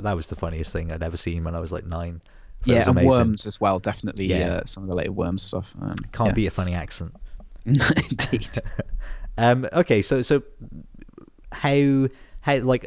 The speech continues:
Speaker 1: with all of this kind of, uh, contract work, eventually you said you, you did the beta and then you were able to kind of finish the game. Like, was
Speaker 2: Mm.
Speaker 1: that,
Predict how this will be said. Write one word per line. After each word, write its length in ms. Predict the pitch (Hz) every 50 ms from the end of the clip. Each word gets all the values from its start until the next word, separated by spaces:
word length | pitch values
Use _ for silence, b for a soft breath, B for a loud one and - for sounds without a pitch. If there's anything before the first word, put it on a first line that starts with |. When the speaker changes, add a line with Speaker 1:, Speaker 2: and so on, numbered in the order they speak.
| 73 82
Speaker 1:
with 180 | 127 131 120 139
all 160 | 143 147 135
of 60 | 123
this 160 | 113 107 -
kind 200 | - - 113 104
of, 240 | 98 92 85 - -
uh, 100 | 71 90
contract 360 | - - 120 113 - 117 87 -
work, 120 | 90 82
eventually 400 | 95 87 107 113 104 - - 101
you 60 | 92 87
said 160 | - 95 87
you, 100 | 90 92
you 300 | 82 90 90 87 87 - - _ - - - - _ _ _ -
did 160 | 104 98 85
the 80 | 90 82
beta 480 | - 104 98 - - - 95 92 71 - -
and 220 | 90 90 87 87 87
then 320 | 90 90 90 87 87 90
you 140 | 95 92 87
were 60 | 90
able 180 | 90 90 - 85
to 120 | - -
kind 140 | - 95 87
of 80 | 85 -
finish 360 | - - 101 90 87 - -
the 80 | - -
game. 320 | - 110 101 92 87 87
Like, 260 | 90 92 90 - b b b b b b b b b
was 200 | - 113 113 110
Speaker 2:
Mm. 40 | 95
Speaker 1:
that, 380 | - 117 117 113 95 - -